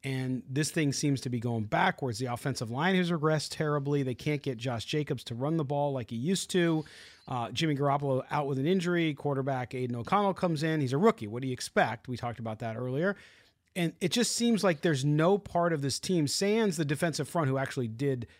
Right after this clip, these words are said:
have a very good game against the Chargers for once, and Max Crosby, who's just, you know, a football god. Um, outside of that, uh,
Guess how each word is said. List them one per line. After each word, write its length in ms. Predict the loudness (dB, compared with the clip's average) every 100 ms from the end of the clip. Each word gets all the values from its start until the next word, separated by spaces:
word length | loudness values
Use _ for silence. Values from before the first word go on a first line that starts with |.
| _
have 160 | -4 -4
a 60 |
very 240 | -2 -4 -4
good 200 | -4 -2
game 220 | -2 0
against 200 | -2 -6
the 60 | -4
Chargers 420 | 0 0 0 -4
for 160 | -4
once, 540 | 0 2 2 0 -4 -8 -12 _ _ _
and 180 | -2 0
Max 220 | 0 -4
Crosby, 440 | -2 0 0 -2
who's 180 | -4 -4
just, 320 | -4 -6 -8 -12 _
you 140 | -4 -4
know, 120 | -6 -8
a 100 | -6
football 420 | -4 -6 -4 -4
god. 440 | 4 4 6 2 -2 -14 _ -6
Um, 200 | -4 -2 2
outside 420 | 2 4 4 4
of 180 | 4 4
that, 440 | 4 4 2 -2 -6
uh, 180 | -6